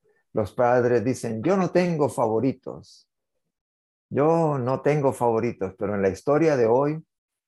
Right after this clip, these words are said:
de Eva, la madre había, había el favorito, había un favorito entre los dos hijos, Caín, eh, el primogénito, y tres años más tarde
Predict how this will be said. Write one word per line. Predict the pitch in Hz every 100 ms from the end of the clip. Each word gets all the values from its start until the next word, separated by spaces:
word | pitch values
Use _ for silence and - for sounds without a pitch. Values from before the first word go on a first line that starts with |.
| _
de | - 104 104 151
Eva, | 139 123 143 _ _ _ _ _ _ _
la | 95 98
madre | 113 180 170 135
había, | 123 196 196 - 120 113
había | 110 - 165
el | 131
favorito, | - 120 110 - - 104
había | 107 139 156
un | 165 151 127
favorito | 131 117 110 123 - 110 110 _ _ _ _ _ -
entre | 110 110 110
los | 107 101 90
dos | 135 135 156
hijos, | 135 90 71 - - - _
Caín, | 101 98 107 143 190 233 - _ _ _ _ _ _ _ _ _ _ _ _ _ _ _ -
eh, | 117 110 104 98 95 92 92
el | 98
primogénito, | - 110 92 113 135 165 185 170
y | 143 110
tres | - 156 160
años | 151 143 131
más | 127 127 -
tarde | 131 123 123 127 120 127